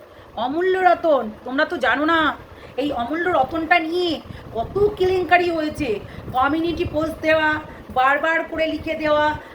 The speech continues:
বা পাপা কি পারি, পাপা কি পারি হয়ে গেছে, দেখেছিস? পাপা কি পারি হয়ে গেছে, বলতি না রিমিকে, "পাপা কি পারি",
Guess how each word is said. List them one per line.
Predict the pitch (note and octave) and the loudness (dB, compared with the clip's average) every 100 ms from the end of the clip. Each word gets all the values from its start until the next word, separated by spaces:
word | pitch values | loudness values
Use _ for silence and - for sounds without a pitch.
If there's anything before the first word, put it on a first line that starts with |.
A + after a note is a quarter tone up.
| - | -2
বা | B3 | 0
পাপা | B3+ E4 D4 - F#4 | 0 0 -2 2 2
কি | F#4 G#4 G#4 - | 4 2 2 0
পারি, | E4+ B3 C4 D4 D4 - - - - - | 0 0 -2 -4 -8 -12 -18 -18 -20 -2
পাপা | B3+ C4+ D#4+ | 2 2 2
কি | D#4+ | 0
পারি | F4+ D#4+ E4+ F4 | 0 0 2 2
হয়ে | D#4 D4+ | 4 2
গেছে, | C#4+ C4 B3 A3+ - - - - G3+ | 0 -2 -6 -8 -12 -14 -18 -14 -6
দেখেছিস? | A3 C#4 G#4 G4+ D4 - - - - | -2 2 2 2 -2 -8 -16 -8 2
পাপা | B3 D#4 | 2 2
কি | D#4+ F#4 | -2 0
পারি | F4 F4+ | 2 2
হয়ে | G4 F4+ F4 | 4 4 4
গেছে, | E4+ E4 | 0 -4
বলতি | C#4 C#4 C#4+ | -4 -4 -2
না | D#4 | -4
রিমিকে, | F4 D#4+ D#4+ F#4 G4+ - - - - | -2 -4 -4 -4 -4 -6 -16 -10 0
"পাপা | E4+ - F4 | 0 6 4
কি | F4 A4 G#4+ | 6 0 0
পারি", | F#4 D#4 C#4+ D#4+ D#4 | 0 0 0 -4 -8